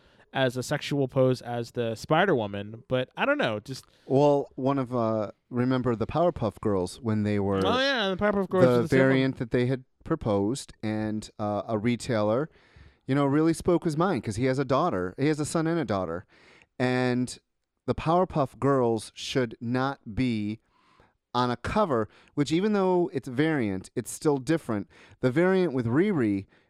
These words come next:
Speaker 2: was a store exclusive cover, meaning you had to go to that store or to that website. It was not gonna be mass produced for you to find anywhere,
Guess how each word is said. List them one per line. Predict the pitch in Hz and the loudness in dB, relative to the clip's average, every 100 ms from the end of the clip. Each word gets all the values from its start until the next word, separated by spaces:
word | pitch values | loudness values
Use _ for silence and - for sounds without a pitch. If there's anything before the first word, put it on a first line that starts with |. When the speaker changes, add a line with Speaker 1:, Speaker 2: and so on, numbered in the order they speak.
| - | -4
Speaker 2:
was | 127 | -2
a | 117 | -2
store | - - 151 165 | -2 0 2 0
exclusive | - - 147 147 - 151 | -4 -2 0 0 -2 -8
cover, | - 120 95 98 | -4 -4 -2 -2
meaning | 104 104 | -2 -2
you | 101 | -2
had | 110 98 | -4 -6
to | |
go | 98 | -6
to | 98 - | -6 -4
that | 113 101 | -2 -2
store | - - 147 175 190 | -2 2 2 2 0
or | 135 | -4
to | - | -2
that | 120 120 | -2 0
website. | 123 117 104 101 | 0 -2 -4 -4
It | 107 | -4
was | 113 117 | -2 -2
not | 117 123 | -2 -2
gonna | 170 175 | -2 -2
be | 143 120 117 _ - - - | 0 -2 -4 _ -20 -16 -4
mass | 110 120 127 | 0 0 -2
produced | - 165 123 120 - - _ _ | -4 -2 0 -2 -6 -20 _ _
for | 127 | -2
you | 120 | -2
to | |
find | 113 127 120 139 | -2 -2 -4 -2
anywhere, | 143 139 98 92 85 | 0 0 0 -2 -6